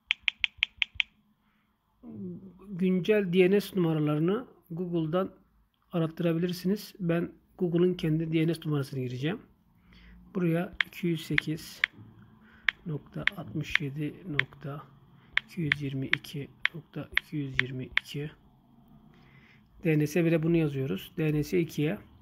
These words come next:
iki yüz sekiz nokta altmış yedi nokta iki yüz yirmi iki. Kaydede basıyoruz. Wi-Fi bağlantımız kopacak.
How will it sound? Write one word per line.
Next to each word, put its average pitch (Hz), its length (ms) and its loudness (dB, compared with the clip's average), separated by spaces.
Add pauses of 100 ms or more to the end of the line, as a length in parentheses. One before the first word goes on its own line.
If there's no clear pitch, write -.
(1040)
iki - 160 -6
yüz 175 160 0
sekiz 160 440 -2
nokta 135 460 -4 (880)
altmış - 280 -8
yedi 156 360 -2 (180)
nokta 156 440 -6 (540)
iki - 240 -6
yüz 147 160 -2
yirmi 143 300 0 (2750)
iki. - 160 -8 (1200)
Kaydede 180 380 0
basıyoruz. 196 500 -2
Wi-Fi 180 340 0
bağlantımız 160 500 2
kopacak. 190 600 0